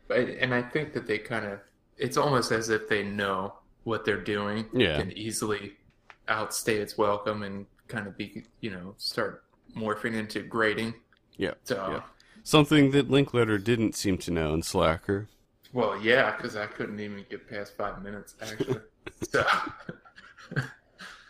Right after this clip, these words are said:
Speaker 1: it's like, "Oh, shit, it's just full-on grating. No, thank you."
Speaker 2: Yeah, yeah. I think I had to try several times to get through that one.
Speaker 1: One of these days, I'll give it another shot, but I just need more, uh, Benny Coopersmith.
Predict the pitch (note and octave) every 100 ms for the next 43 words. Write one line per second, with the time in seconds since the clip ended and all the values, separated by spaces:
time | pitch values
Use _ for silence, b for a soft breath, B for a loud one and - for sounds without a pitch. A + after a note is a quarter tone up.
0 | B - C3 C3+ C3+ D#3+ D#3 D3+ F3 D#3+
1 | C3 C3 - C#3 - D3+ D3+ D3+ C#3+ D3+
2 | E3+ C3+ B2+ - _ - - - - D3+
3 | D#3 B2+ A#2+ C3 C3+ - _ _ - -
4 | G#2+ F#2 - _ _ _ - E2 _ _
5 | _ _ - A2 G#2 G2 F#2+ F2 E2 _
6 | _ _ - G#2+ F2+ - G2+ F#2 E2 F#2
7 | F2 F2 - F#2 F#2+ - G2+ G2+ G2 -
8 | G#2+ - _ _ - - D3+ F3 D3+ C#3+
9 | - A2 G#2+ G#2+ G#2+ G#2+ G#2 G2 G2 G2
10 | G#2 - G#2 G#2 - - G#2 - _ _
11 | _ D3 G#3+ A#3+ E3 C#3+ B2 B2 A#2+ A2+
12 | A2 G#2+ A2+ G#2 - A#2 A2 - A2